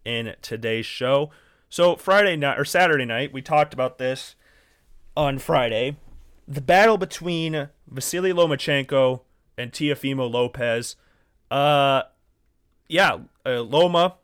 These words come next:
as expected, was the favorite in this game. But pretty unsuspectedly, at least to me, Teofimo beat Loma unanimous decision. Now,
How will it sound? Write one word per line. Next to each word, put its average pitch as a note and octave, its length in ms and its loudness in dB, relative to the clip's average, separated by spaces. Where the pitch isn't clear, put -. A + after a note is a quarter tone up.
as D3 460 0
expected, E3+ 560 -2
was D3+ 260 2
the D#3 80 -6
favorite C#3+ 440 -2
in C3 160 -8
this B2+ 220 -8
game. C3 340 -6
But F3 300 -2
pretty C4+ 400 2
unsuspectedly, C#3+ 1120 -2
at E3+ 80 -2
least G#3 220 0
to D3 60 -6
me, B2+ 480 -4
Teofimo G3+ 580 -4
beat F#3 460 -6
Loma D#3 360 2
unanimous D#3+ 460 -2
decision. C#3 320 -8
Now, C#3+ 280 -2